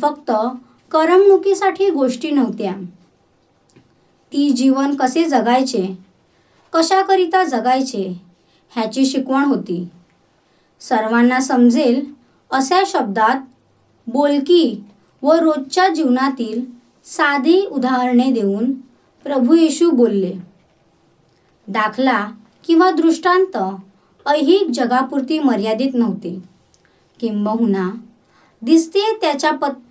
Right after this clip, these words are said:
पलीकडे घेऊन जाण्याचा तो प्रयत्न आहे. कारण आपले मन किंवा आत्मा फक्त दिसते एवढ्यानेच समाधानी होत नाही,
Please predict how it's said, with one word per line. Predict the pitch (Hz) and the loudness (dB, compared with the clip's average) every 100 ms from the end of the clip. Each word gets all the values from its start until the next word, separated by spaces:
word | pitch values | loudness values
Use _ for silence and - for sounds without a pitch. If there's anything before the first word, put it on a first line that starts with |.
| _ | _
पलीकडे | 294 277 339 302 233 208 269 - _ _ _ - | 0 2 2 2 0 -2 -4 -10 _ _ _ -8
घेऊन | 208 277 339 403 | 0 4 4 4
जाण्याचा | 320 254 233 240 240 226 269 - _ | 2 0 0 0 -2 -2 -4 -8 _
तो | 311 | -4
प्रयत्न | 311 233 220 233 247 | -2 0 -2 -2 -6
आहे. | 208 175 175 - - _ _ _ _ _ _ _ | -4 -4 -8 -12 -20 _ _ _ _ _ _ _
कारण | 233 202 185 226 269 - _ _ _ _ | -4 -2 -2 -2 -4 -8 _ _ _ _
आपले | 240 233 269 277 | -4 -2 0 2
मन | 277 302 254 254 269 - _ _ _ - | 4 4 4 2 -2 -8 _ _ _ 0
किंवा | 349 370 403 | 2 4 4
आत्मा | 339 240 240 226 190 180 - _ _ - | 2 -2 -2 -2 -2 -8 -14 _ _ -2
फक्त | 320 - 381 | -2 0 -2
दिसते | 320 277 240 359 254 208 - _ _ _ _ _ | 0 -2 -2 -2 -2 -2 -8 _ _ _ _ _
एवढ्यानेच | 254 294 311 330 359 392 415 - | 0 2 2 2 2 2 -2 -4
समाधानी | 294 262 262 294 277 320 | -2 0 0 0 2 2
होत | 277 262 254 | 2 -2 -4
नाही, | 220 180 170 | -4 -4 -6